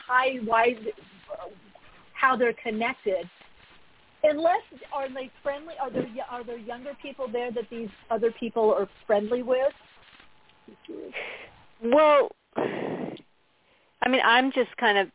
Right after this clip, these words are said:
Speaker 2: you know, I just like to garden alone early in the morning, and they, the two of the guys, you know, peop-, they don't, they have, haven't liked that 'cause they feel like I'm being, you know, antisocial. Um,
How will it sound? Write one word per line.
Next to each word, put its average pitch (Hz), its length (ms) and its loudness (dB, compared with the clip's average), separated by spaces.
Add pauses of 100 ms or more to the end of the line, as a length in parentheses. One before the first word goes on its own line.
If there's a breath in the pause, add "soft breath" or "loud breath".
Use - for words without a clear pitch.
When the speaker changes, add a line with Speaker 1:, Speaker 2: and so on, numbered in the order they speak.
(160)
Speaker 2:
you 214 80 4
know, 190 100 4
I 202 180 6
just 220 160 2 (220)
like 190 220 4
to 185 80 -2
garden 180 420 4
alone 175 540 2
early 165 320 0
in 160 60 -8
the 156 80 -8
morning, 151 520 -6
and 160 120 -8
they, 165 200 0
the 175 140 2 (240)
two 247 120 4
of 240 80 4
the 208 60 -2
guys, 170 320 4 (880)
you 226 100 0
know, 190 80 4
peop-, 269 260 -2 (640)
they 220 100 4
don't, 208 220 2
they 214 80 4
have, 208 220 4
haven't 202 280 2
liked 175 340 2
that 143 260 0 (240)
'cause - 140 -16
they 170 180 4
feel 170 140 4
like 151 180 2
I'm 147 220 -6
being, 147 360 -10
you 151 80 -12
know, 143 160 -10 (400)
antisocial. 147 800 -2 (1160 loud breath)
Um, 147 500 2